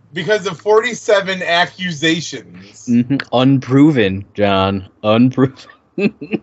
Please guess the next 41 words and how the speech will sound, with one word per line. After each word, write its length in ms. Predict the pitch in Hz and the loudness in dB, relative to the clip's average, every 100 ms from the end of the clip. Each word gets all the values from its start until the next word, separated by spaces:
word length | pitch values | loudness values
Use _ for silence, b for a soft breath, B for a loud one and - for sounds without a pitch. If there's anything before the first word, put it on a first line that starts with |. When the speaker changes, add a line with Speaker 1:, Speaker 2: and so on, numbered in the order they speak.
| _ 196 - - - _ 202 - - - _ 147 - 156 - - 131 B B B B B B - | _ -12 -12 -12 -12 _ -12 -10 -14 -14 _ -10 -6 -6 -6 -10 -12 B B B B B B -8
Speaker 2:
There's 220 | - 143 | -2 0
no 60 | 156 | 0
Speaker 1:
Listen, 40 | 160 | -2
Speaker 2:
proof. 360 | - 113 - _ _ _ _ _ _ _ _ _ | 2 0 0 _ _ _ _ _ _ _ _ _
Speaker 1:
we've 220 | 156 175 - | -8 -6 -6
seen 200 | 175 165 | -6 -6
enough 240 | 151 139 | -4 -6
Sandy 300 | - 147 139 | -4 -4 -2
Rivers 340 | 131 131 120 113 | -6 -6 -10 -18
to 100 | 127 | -10
know 180 | 117 110 | -8 -8
that 100 | 127 | -6
those 200 | 123 123 | -6 -2
accusations 560 | 123 120 117 101 95 | -4 -4 -14 -14 -16
are 40 | 107 | -12
gonna, 220 | 110 98 B B B | -12 -14 B B B
at 160 | 151 185 | -2 2
least 460 | 202 247 262 - | 2 4 2 -2
one 380 | 185 202 185 131 | -4 2 2 0
is 220 | 110 123 131 | -6 -6 0
gonna 240 | 147 127 | 2 0
stick. 320 | 104 131 110 _ _ _ _ B B | -2 -12 -18 _ _ _ _ B B
Speaker 2:
I 80 | - | -2
just 200 | 147 190 | 0 0
don't 180 | 117 104 | 0 0
understand 380 | 107 110 107 104 | 2 2 2 0
how 160 | 104 104 | 2 0
he's 240 | 123 - | -2 -4
just 140 | 117 | -8
still 260 | - 120 120 | -2 0 4
even 200 | 123 120 | 2 2
got 180 | 113 135 | 0 0
a 40 | |
job 300 | 123 147 240 | 0 0 -2
there. 220 | - 80 - | -6 -12 -8
I 80 | 110 | -4
just 180 | 131 127 | -4 0
don't, 260 | 131 123 | 0 0
like 240 | 110 107 - | -4 -4 -2
Speaker 1:
I 180 | 285 403 | 0 0
just, 240 | 320 190 | -2 -6